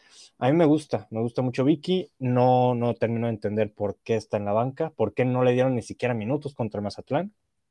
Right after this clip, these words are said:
pero pues hay que ir viendo cómo, cómo va madurando este tema.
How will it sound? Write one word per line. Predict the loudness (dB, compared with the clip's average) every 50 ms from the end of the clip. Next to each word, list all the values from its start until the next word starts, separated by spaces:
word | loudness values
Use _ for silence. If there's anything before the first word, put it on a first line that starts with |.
| _ _ _ _ _ _ _ _ _ _
pero | -2 0 0 0 0
pues | -2 -4 -6 -6 -8 -10 -14 -12 -10
hay | -8 -8 -8
que | -4 -2 0
ir | 2 2 2
viendo | 2 2 2 2 0 0
cómo, | 0 -2 -2 0 0 -2 -2 -4 -8 _ _ _ _ _ _ _ _ _ _ _ _ _
cómo | -8 -6 -4 -2 -2 0
va | 0 0 0 0 0 -2 -2 -2
madurando | -2 0 0 0 0 0 -2 -2 -2 -2 -4
este | -4 -4 -4 -2
tema. | 0 2 2 2 0 -4 -10